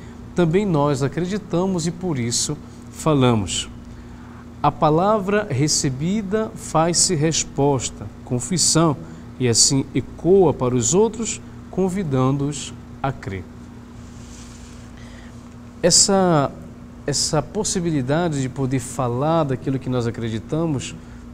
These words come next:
nós encontramos na própria igreja. Nós não devemos permanecer, eh, somente em nós mesmos aquilo que nós experimentamos da parte de Deus, mas devemos comunicar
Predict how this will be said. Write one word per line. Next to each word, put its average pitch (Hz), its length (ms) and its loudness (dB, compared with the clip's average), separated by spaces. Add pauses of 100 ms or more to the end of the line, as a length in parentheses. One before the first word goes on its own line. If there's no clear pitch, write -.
nós 147 280 0
encontramos 139 640 0
na 127 120 -2
própria 127 560 -4
igreja. 110 500 -4 (460)
Nós 139 200 4
não 196 280 2 (480)
devemos 156 480 2
permanecer, 131 880 2 (1040)
eh, 120 800 2 (520)
somente 175 460 4
em 165 40 4
nós 143 220 2
mesmos 135 380 -2
aquilo 127 260 -2
que 123 140 -6
nós 123 160 2
experimentamos 120 600 -2
da 113 120 -2
parte 113 220 -4
de 113 40 -4
Deus, 131 160 0
mas 147 80 0
devemos 135 300 0
comunicar 147 760 0